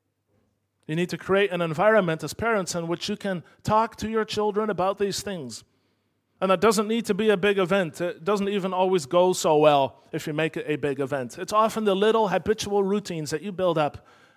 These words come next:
where you can carve out the time to talk about these things. Maybe, maybe a, a mother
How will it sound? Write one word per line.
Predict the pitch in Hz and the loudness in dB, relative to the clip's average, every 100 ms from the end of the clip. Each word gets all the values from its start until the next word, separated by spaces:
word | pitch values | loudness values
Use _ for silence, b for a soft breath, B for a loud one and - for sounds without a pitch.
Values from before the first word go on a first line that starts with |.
| b | b
where | 160 | 2
you | 175 | 2
can | 190 185 | 2 -2
carve | 180 185 180 | 4 4 6
out | 185 | 2
the | 165 | 0
time | - 170 185 | -6 -4 -4
to | 180 | -4
talk | 160 165 165 | -4 -2 -2
about | 156 147 143 | -2 -4 -2
these | 139 - | -6 -4
things. | 165 151 120 - b b b | -6 -6 -8 -14 b b b
Maybe, | 160 170 170 165 B B B | 0 2 4 2 B B B
maybe | 151 160 160 | -2 -2 2
a, | 160 147 139 147 | 2 2 2 -2
a | |
mother | 139 151 156 156 139 | 0 2 4 2 0